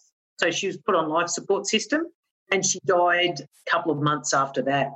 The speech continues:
Now, in the meantime, Joe's brother basically gave a statement to the police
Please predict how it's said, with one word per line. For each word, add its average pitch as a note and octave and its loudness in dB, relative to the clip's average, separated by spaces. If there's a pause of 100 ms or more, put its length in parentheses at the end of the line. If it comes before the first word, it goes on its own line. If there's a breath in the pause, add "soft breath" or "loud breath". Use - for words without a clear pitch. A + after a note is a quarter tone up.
(140)
Now, G#3 4
in A3+ 6
the G#3 6
meantime, G3 2
Joe's G3 2
brother F3 2
basically E3 2
gave D3+ 2
a F3 0
statement F3+ 0
to - -2
the D#3+ 0
police - 0